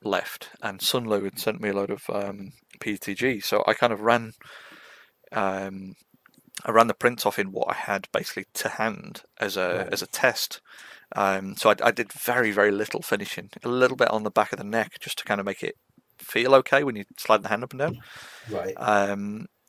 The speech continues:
Speaker 1: but otherwise on the body, I, I didn't do anything to it. It didn't need a massive amount, in fairness, but, um, I think when we do a,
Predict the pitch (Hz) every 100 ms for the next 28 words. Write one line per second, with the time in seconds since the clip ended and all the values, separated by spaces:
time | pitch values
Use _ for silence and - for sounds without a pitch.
0 | - - 113 123 151 117 123 120 107 117
1 | 117 - - _ - 101 - - 107 _
2 | _ _ _ _ _ - - 110 101 98
3 | 95 - 127 139 - 170 160 113 127 185
4 | 110 117 - 143 113 98 - 117 - 127
5 | 120 - - - - - - - - -
6 | - - 104 101 101 101 101 - 233 _
7 | _ _ _ _ _ _ _ _ - 120
8 | 113 117 110 104 107 104 101 101 -